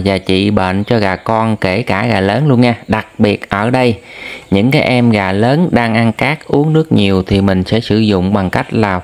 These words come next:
pha một muỗng này với ba C C nước nha. Chăm cho gà uống trực tiếp. Rồi sau đó cho con gà nó ăn và uống nước cháo liên tục năm ngày, tự động nó sẽ khỏi nha.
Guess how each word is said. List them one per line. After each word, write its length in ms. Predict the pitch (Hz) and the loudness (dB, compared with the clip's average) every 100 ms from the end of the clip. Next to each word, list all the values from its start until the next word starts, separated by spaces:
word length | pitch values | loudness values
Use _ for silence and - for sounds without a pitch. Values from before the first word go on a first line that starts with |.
| - | -2
pha 300 | 123 120 120 | 0 2 2
một 320 | 101 90 - | 0 -2 -2
muỗng 240 | 95 113 | 0 0
này 220 | 135 101 98 | 0 0 0
với 100 | 123 | 0
ba 320 | 123 120 120 | 0 0 -2
C 40 | 117 120 - | -2 -4 0
C 20 | 120 117 | 0 2
nước 200 | 135 185 | 2 0
nha. 160 | 147 120 - - - - - | -2 -4 -8 -20 -18 -18 -6
Chăm 280 | 120 123 120 | -4 0 0
cho 80 | 117 | 2
gà 160 | 107 98 | 0 0
uống 200 | 117 143 | 0 0
trực 220 | 95 - | -2 0
tiếp. 240 | 143 180 - - - - | -2 -2 -10 -20 -18 -4
Rồi 240 | 101 98 | 0 0
sau 260 | 98 117 113 | 0 0 0
đó 260 | 117 135 151 | 0 0 -2
cho 140 | 123 117 | 0 0
con 160 | 110 | 0
gà 200 | 104 92 | 0 -2
nó 80 | 107 - | -4 -4
ăn 340 | 117 113 107 101 | -2 0 0 0
và 120 | 95 | 0
uống 260 | - 135 | 0 0
nước 180 | 139 139 | 0 0
cháo 240 | 135 131 151 | -2 0 2
liên 220 | 127 107 | 2 0
tục 260 | 101 90 - | 0 -4 0
năm 300 | 110 107 101 | 0 0 0
ngày, 260 | 98 87 | 0 -2
tự 180 | 85 95 | -2 -2
động 160 | 92 90 | -2 -2
nó 60 | 107 | -2
sẽ 120 | 113 | -2
khỏi 280 | 101 90 120 | -2 -2 0
nha. 180 | 143 | 0